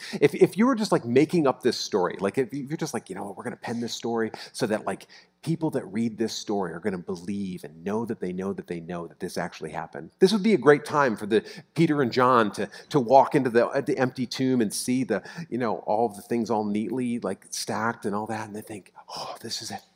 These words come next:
This is what Jesus said was gonna happen. He's gonna, oh my gosh, it's three days later. What were we not thinking?" Like,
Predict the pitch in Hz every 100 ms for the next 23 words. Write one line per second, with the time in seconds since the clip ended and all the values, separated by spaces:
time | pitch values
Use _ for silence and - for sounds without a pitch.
0 | _ - _ _ _ - 104 120 107 127
1 | - 104 98 123 - 147 190 - 165 101
2 | - - - - _ _ _ _ _ _
3 | _ - 131 185 - - - _ _ -
4 | 107 107 - 240 233 147 - - 135 127
5 | 123 151 139 - 226 269 196 131 170 180
6 | 196 190 175 - 285 269 254 170 -